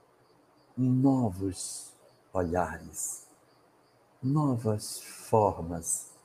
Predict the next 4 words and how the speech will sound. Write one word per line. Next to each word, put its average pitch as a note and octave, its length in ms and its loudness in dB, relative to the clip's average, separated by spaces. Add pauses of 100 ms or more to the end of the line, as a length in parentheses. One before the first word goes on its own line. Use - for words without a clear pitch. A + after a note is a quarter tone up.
(1200)
de C#3 140 6
compreendermos C3+ 1040 8
a A#2+ 80 2
vida F#2+ 640 -2